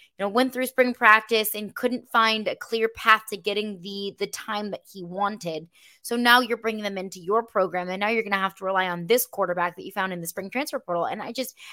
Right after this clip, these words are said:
that's not a good position to be in, because one, the quality of player isn't gonna be as high, and that's just my interpretation of it. And two, you're getting that player in at earliest late April, early May.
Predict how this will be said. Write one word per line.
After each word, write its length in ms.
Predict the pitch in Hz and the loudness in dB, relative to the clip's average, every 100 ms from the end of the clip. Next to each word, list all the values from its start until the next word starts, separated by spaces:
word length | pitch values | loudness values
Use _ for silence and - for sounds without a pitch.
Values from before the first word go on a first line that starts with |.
| - | -8
that's 160 | - 233 | -8 -4
not 460 | 247 233 285 302 240 | -4 8 10 10 6
a 40 | |
good 240 | - 233 | 2 0
position 380 | 226 190 190 185 | 0 -6 -6 -6
to 60 | 175 | -10
be 240 | 185 165 - | -8 -10 -10
in, 180 | 156 - _ - - | -16 -20 _ -20 -8
because 360 | 226 262 233 - | 2 6 6 4
one, 420 | 190 254 277 277 | 2 6 6 4
the 80 | 262 | -2
quality 380 | 214 220 226 | 2 4 4
of 100 | 226 | -2
player 220 | 214 185 185 | -2 -2 -2
isn't 140 | 180 | -4
gonna 140 | 190 | -8
be 120 | 180 190 | -6 -6
as 80 | |
high, 240 | 180 156 156 | -6 -10 -10
and 140 | 160 | -12
that's 120 | 165 | -12
just 140 | 196 196 | -12 -4
my 80 | 202 | -4
interpretation 540 | 208 208 208 175 170 | -4 -10 -6 -6 -6
of 100 | 165 | -6
it. 100 | 170 - | -6 -6
And 260 | 226 214 202 | -6 -6 -10
two, 380 | - 269 233 226 - _ | -2 2 2 -2 -12 _
you're 180 | 220 226 | 2 2
getting 260 | 240 269 294 | 4 2 4
that 160 | 285 - | 2 2
player 380 | - 226 214 - - | -2 2 4 2 -4
in 320 | 208 190 185 - | -4 -4 -6 2
at 180 | 214 202 - _ | 4 4 0 _
earliest 720 | 214 220 220 208 185 - - - _ _ _ _ _ _ _ - | 4 4 2 0 -2 -4 -12 -20 _ _ _ _ _ _ _ -12
late 320 | 226 247 240 _ | -2 -2 -2 _
April, 560 | - 220 - 220 214 - | -8 -6 -2 0 0 -2
early 380 | - 214 202 202 | -2 -2 -2 -6
May. 520 | 180 160 160 113 65 | -6 -8 -8 -8 -14